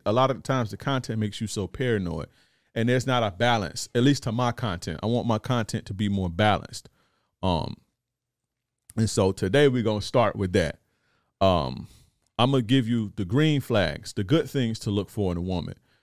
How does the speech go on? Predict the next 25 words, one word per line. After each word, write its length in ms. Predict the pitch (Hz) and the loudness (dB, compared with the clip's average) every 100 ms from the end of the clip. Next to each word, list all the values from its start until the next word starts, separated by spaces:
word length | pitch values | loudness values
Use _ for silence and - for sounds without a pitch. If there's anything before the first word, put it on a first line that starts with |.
| _ - | _ -8
to 120 | 107 | 0
let 260 | 104 98 | 0 0
you 60 | 110 | -6
know 400 | 98 101 90 90 - | -2 0 -2 -6 -8
that 240 | 101 95 131 | -4 -2 -2
you 80 | |
can 160 | 120 110 | -2 -2
take 240 | 113 104 | -2 -2
her 100 | 101 | -2
serious 480 | 101 - 120 98 90 | -6 0 2 2 -2
for, 140 | - 98 | -2 0
like, 200 | 98 95 | 0 -2
a 60 | |
wifey 640 | 85 92 98 - 104 101 95 | 0 0 0 -2 -6 -4 -4
or, 340 | 85 82 80 _ _ _ _ _ | -4 -6 -10 _ _ _ _ _
you 140 | 110 | -6
know, 340 | 95 73 71 - - _ _ _ _ _ _ _ _ _ _ _ _ - | -2 -2 -4 -10 -18 _ _ _ _ _ _ _ _ _ _ _ _ -2
somebody 420 | 147 135 131 117 | 2 4 4 4
that 240 | 113 104 | 2 0
you 60 | 131 | -2
wanna 240 | 123 107 | 0 -2
invest 520 | 101 95 117 107 - | -2 -2 0 0 -2
in. 240 | 95 - - _ _ | -8 -8 -12 _ _
You 120 | 104 | -2
understand? 520 | 107 107 123 120 113 | 0 0 0 0 -2